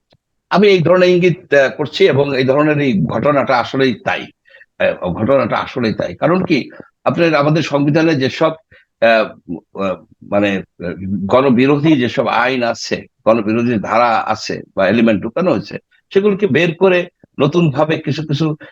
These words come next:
যেগুলো প্রয়োজনীয় সেটাকে ইনসার্ট করে আপনি রেফারেন্ডাম দেন, জনভোট, গণভোট করেন।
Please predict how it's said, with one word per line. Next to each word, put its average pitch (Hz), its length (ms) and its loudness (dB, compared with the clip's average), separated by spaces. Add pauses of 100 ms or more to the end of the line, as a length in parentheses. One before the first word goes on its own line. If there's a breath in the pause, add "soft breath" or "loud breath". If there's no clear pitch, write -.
(120 loud breath)
যেগুলো 135 260 0
প্রয়োজনীয় 147 500 0
সেটাকে 147 560 -4 (420)
ইনসার্ট 156 540 0
করে 131 320 0 (360)
আপনি 123 240 0
রেফারেন্ডাম 147 580 2
দেন, 131 240 -8 (600)
জনভোট, 139 380 2 (100)
গণভোট 147 460 2
করেন। 110 300 -2